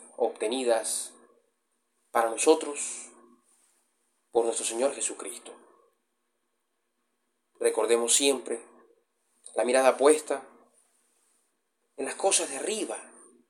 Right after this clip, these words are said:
no en las cosas de abajo. Recordemos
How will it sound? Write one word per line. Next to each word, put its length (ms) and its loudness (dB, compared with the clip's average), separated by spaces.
no 220 4
en 80 2
las 120 -10
cosas 380 -4
de 60 -10
abajo. 340 -8
Recordemos 1000 2